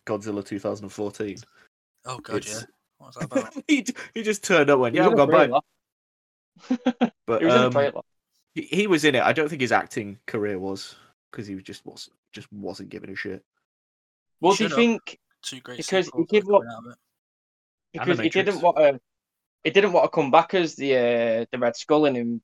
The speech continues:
Speaker 3: in Infinity War and Endgame, did he?
Speaker 1: But that would have been great. He came back as that. That would have
Speaker 3: Exactly.
Speaker 1: been fantastic.
Speaker 2: It would have
Speaker 3: So
Speaker 2: been
Speaker 3: do you
Speaker 2: fun.
Speaker 3: think he,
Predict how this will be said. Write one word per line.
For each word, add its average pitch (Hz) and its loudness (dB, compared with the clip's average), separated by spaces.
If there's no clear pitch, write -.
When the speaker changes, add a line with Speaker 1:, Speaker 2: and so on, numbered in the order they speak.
Speaker 3:
in 123 0
Infinity 120 -4
War 113 4
and 127 -2
Endgame, 113 -2
did 127 -6
he? 117 -2
Speaker 1:
But 202 -6
that 269 -2
would 285 0
have 254 -10
been 196 -6
great. 147 -2
He 202 -12
came 294 -6
back 254 0
as 208 -2
that. 220 2
That 180 6
would 185 4
have 170 8
Speaker 3:
Exactly. 143 -4
Speaker 1:
been 117 -10
fantastic. - -8
Speaker 2:
It 185 -18
would 285 -12
have - -8
Speaker 3:
So 165 6
Speaker 2:
been 160 6
Speaker 3:
do 156 2
you 175 2
Speaker 2:
fun. 170 -8
Speaker 3:
think 202 2
he, 185 -4